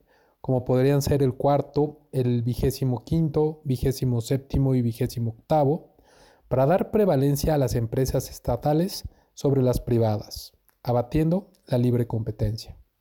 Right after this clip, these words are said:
Sin duda, más sobre este tema se desarrollará en las próximas semanas y meses.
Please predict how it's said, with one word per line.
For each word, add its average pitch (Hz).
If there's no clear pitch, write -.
Sin 131
duda, 190
más 170
sobre 170
este 156
tema 143
se 139
desarrollará 120
en 127
las 113
próximas 131
semanas 131
y 131
meses. 117